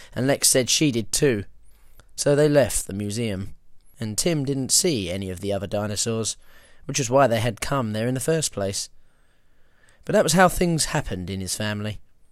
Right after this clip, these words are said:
How things used to happen in his family, Tim corrected himself.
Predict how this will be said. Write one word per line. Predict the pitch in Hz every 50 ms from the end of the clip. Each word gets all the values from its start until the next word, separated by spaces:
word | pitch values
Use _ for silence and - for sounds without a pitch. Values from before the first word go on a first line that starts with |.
| _ _ _ _ _ - _ _ _ _ - -
How | - 135 143
things | 127 - 156 147 139 123 101 104
used | 101 104 135 165 175 - -
to | - 82
happen | - 85 82 - 90 90
in | 95
his | 90 85 -
family, | - - 101 101 101 101 113 117 113 - - - - - - -
Tim | - - 110 107 104
corrected | - - 117 113 - - - 104
himself. | 104 104 101 - - 110 110 107 - -